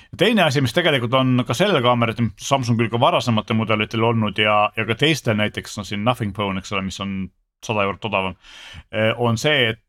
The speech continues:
eh, ikkagi selles klassis, eks alla viiesaja või, või isegi alla neljasaja klassis on, on olemas optilise stabilisaatoriga mudeleid, mis ka sellel on. Et sa muidu ei saa aru sellest, aga kui sa üritad teha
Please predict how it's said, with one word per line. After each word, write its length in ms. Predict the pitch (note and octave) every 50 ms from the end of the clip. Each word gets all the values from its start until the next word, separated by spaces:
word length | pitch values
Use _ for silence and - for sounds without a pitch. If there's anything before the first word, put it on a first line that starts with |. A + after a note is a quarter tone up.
| _ - A#2
eh, 240 | A2 A2 A2 A2 A2+
ikkagi 380 | A2+ - A#2 F#2+ A2 A#2 A#2 A2+
selles 600 | G2 - - - B2+ C3+ C3+ C3+ A#2+ A2+ - - -
klassis, 420 | C3+ C#3+ D3+ - - A2+ G2+ F#2+
eks 200 | G#2 F#2+ - A#2
alla 160 | A#2 A#2+ A#2 A2
viiesaja 540 | A2+ C3+ C3 A#2 G#2+ - A2 G2+ G2 G2 F#2
või, 160 | G2+ G2+ F#2+
või 80 | G2 F#2+
isegi 240 | G2 F#2+ - G#2+
alla 160 | A2 A2 A2 A2
neljasaja 480 | B2 C3+ C3 A#2 G#2 - - G2+ G2
klassis 400 | G#2+ A2+ A#2 - A2 G#2 F#2+ - - G#2+
on, 220 | G#2+ G#2+ G#2+ G2+ G2
on 160 | A2+ A2+ A#2
olemas 480 | A#2+ B2 A2+ G#2 G2+ G2+ G2+ G2 -
optilise 320 | B2 B2+ - - A2 F#2 F#2
stabilisaatoriga 1040 | - - - G2 G2+ G2 - B2+ A#2+ - - G#2+ F#2+ G2 F#2 - G2+ G2 G2 G2 G2+
mudeleid, 520 | A2 B2 A2 A2+ G2+ F#2+ F#2+ F#2+ F#2 - -
mis 240 | G2+ F#2+ - - - - G2+ G2+
ka 140 | - G#2 G2+
sellel 240 | A#2+ A#2 G#2+ G2 G2
on. 160 | G2 F#2+ F2+ - - - - - - - _
Et 140 | - G#2 G2+ - -
sa 160 | - C3 B2
muidu 240 | C#3+ F#3 F#3 E3 B2+
ei 80 | A#2+
saa 160 | A2 B2 C#3+ D3+
aru 160 | C#3 A2+ -
sellest, 320 | A2 G#2 G#2 F#2 - -
aga 80 | G#2+ G2
kui 140 | A2 A2 A#2
sa 80 | A#2+ B2+
üritad 320 | B2+ A#2+ - A#2 G#2 -
teha 300 | - A#2 A2+ A2 G#2+ G#2